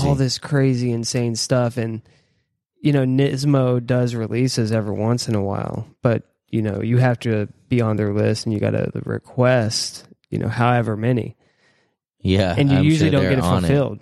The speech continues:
Speaker 1: right?
Speaker 2: Yeah.
Speaker 1: And places like, uh, Global Auto, like, they have that hookup.
Speaker 2: Yeah.
Speaker 1: And they're the same way, dude. I wonder how much stuff is being hoarded from people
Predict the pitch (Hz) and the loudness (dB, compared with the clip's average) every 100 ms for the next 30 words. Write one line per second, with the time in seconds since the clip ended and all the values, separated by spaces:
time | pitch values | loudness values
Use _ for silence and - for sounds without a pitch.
0 | _ - 123 123 87 78 73 _ 143 139 | _ -4 0 0 0 -2 -8 _ -2 0
1 | 127 156 151 151 139 135 131 135 127 120 | 2 0 2 -2 0 0 0 -2 0 0
2 | 117 - 131 135 117 117 131 123 110 120 | -4 -2 0 0 0 -2 -2 -2 -2 -2
3 | 113 110 - 120 120 113 - 107 110 107 | -4 -6 -4 -2 0 -2 -2 -4 -4 -4
4 | 104 110 117 90 80 - - 127 131 127 | -4 -2 0 2 0 -4 -2 2 2 2
5 | 117 139 123 127 139 113 110 107 113 123 | 0 0 0 2 0 -2 -2 -2 0 0
6 | 117 113 120 120 117 - - - _ - | 0 0 0 0 -2 -4 -12 -18 _ -10
7 | - 139 135 117 120 117 104 123 120 117 | 0 0 0 -2 -2 -4 0 2 2 -2
8 | - 110 - 113 110 110 113 | -4 -6 -4 -2 -2 -4 -4